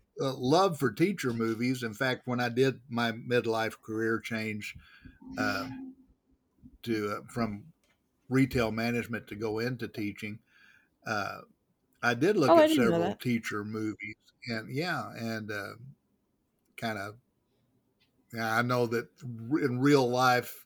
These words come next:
Speaker 1: teaching isn't like it is in the movies, but sometimes it is. And I just fell in love with this story. I'm, plus, I'm a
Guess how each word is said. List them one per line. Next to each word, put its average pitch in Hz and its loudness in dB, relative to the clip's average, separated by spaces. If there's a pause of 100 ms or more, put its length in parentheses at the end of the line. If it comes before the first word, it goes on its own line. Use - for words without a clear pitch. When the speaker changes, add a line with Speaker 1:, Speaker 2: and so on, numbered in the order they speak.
(100)
Speaker 1:
teaching 123 0
isn't 117 -2
like 117 -4
it 117 -4
is 117 0
in 117 -6
the 113 -6
movies, 120 0
but 113 -4
sometimes 202 -2
it 165 0
is. 151 0 (440)
And 123 -2 (400)
I 143 0
just 139 2
fell 143 4
in 135 0
love 135 2
with 135 -4
this 123 -2
story. 120 2
I'm, 127 0
plus, 139 -2
I'm 127 -2
a 117 -6